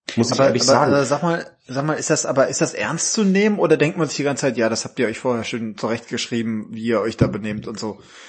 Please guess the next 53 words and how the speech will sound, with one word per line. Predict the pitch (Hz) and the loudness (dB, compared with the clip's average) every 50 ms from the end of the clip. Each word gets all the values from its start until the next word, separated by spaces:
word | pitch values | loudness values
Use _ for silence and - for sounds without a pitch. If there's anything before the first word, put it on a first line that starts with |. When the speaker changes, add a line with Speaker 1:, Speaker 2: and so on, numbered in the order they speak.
| - _ | -12 _
Speaker 2:
Weil | - 123 | -8 -6
das | - - | -2 2
hab | 151 | 4
Speaker 1:
Nee, | 139 127 | 4 6
Speaker 2:
ich | - | 4
Speaker 1:
das | - | 4
Speaker 2:
mir | 175 151 | 4 4
Speaker 1:
wird | 147 139 | 4 4
Speaker 2:
gedacht, | - 160 - 147 | 4 2 0 -2
ich | 135 | -4
dachte | 147 151 175 147 135 | -2 0 2 4 4
Speaker 1:
null | 127 147 170 165 143 123 107 92 - | 6 6 6 8 8 6 4 4 2
geskriptet. | - 98 - - - 82 - - 90 - - | 0 0 0 0 -2 -4 -8 -8 -10 -8 -4
Also | - 104 104 113 | -2 0 2 2
ich, | 107 117 - - - - | 2 0 -2 -6 -6 -8
ich | 120 120 120 - | -8 -4 0 2
bilde | 143 143 139 120 | 4 4 4 2
mir | 107 98 - | 2 2 2
ein, | 78 95 104 113 139 160 160 - - _ - - - - _ | 2 4 4 4 4 2 -2 -8 -18 _ -20 -20 -20 -6 _
dass | 98 101 104 - 113 | 0 0 2 2 2
ich | 104 - | 0 0
das | - 107 101 - 113 | 0 0 0 2 2
wirklich | 113 113 107 - | 0 0 0 0
relativ | - 101 101 101 107 98 - - - | -2 0 0 -2 -4 -6 -6 -4 0
ordentlich | - 95 101 110 101 110 107 - | 2 2 2 0 -2 -6 -6 -6
erkennen | - - 98 92 95 98 | -4 -2 0 0 0 0
kann, | - 98 85 | 0 -2 -4
ob | - - - | -2 -2 -2
etwas | 82 - 87 85 - - - | -2 -2 -2 0 0 -2 -2
geskriptet | 82 80 - - - - - 92 - - 85 80 | 0 0 0 0 -2 -4 -6 -6 -6 -6 -8 -4
ist | - 85 82 - 69 | -2 -2 -2 0 0
oder | 73 | 0
nicht. | 71 82 85 85 | 0 0 0 -2
Ich | - - - | -4 -4 0
bin | 101 98 | 4 4
ja | 87 | 4
hier | 80 - 101 98 - | 4 4 4 4 4
als | - - - | 2 -2 -4
Podcaster, | - 101 - - - 92 - - - 92 | -4 -4 -2 0 0 2 2 2 2 2
bin | - - 85 | 2 2 0
ich | 82 - - | 0 0 -2
ja | 69 | -2
in | 73 | -2
der | 76 78 | 0 0
Szene. | - - - - 67 67 62 - - _ _ | 2 2 2 2 0 -2 -4 -8 -12 _ _
So, | - - - - - - | -16 -14 -14 -14 -10 -6
ja, | 65 69 78 82 | -2 0 0 2
da, | 82 80 71 - | 2 0 0 -2
da | - - 73 | -4 -6 -4
weiß | 65 80 82 - | -2 -2 0 -2
ich | - | -2
ja | - | -6
Bescheid. | - - - - - 78 64 - - - | -8 -8 -8 -4 -4 -4 -4 -6 -8 -14